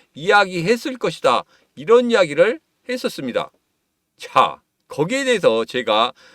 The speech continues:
조금은, 어, 좀 <laughs> 조-, 좋은 소식들, 긴급적인 소식들을 제가 가지고 있다고 말씀드렸죠.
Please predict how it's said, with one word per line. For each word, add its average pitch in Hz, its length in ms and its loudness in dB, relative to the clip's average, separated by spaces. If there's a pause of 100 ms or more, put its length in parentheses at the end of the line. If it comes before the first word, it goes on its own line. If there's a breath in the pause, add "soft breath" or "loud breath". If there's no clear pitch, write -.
(580 soft breath)
조금은, 269 760 -2 (300)
어, 123 720 2 (680)
좀 190 460 -4
<laughs> - 80 -20
조-, - 460 -6
좋은 214 260 -4
소식들, 196 440 -6
긴급적인 202 960 -6
소식들을 165 640 -4 (220 soft breath)
제가 - 240 -6
가지고 226 380 -8
있다고 180 240 2
말씀드렸죠. 110 680 -2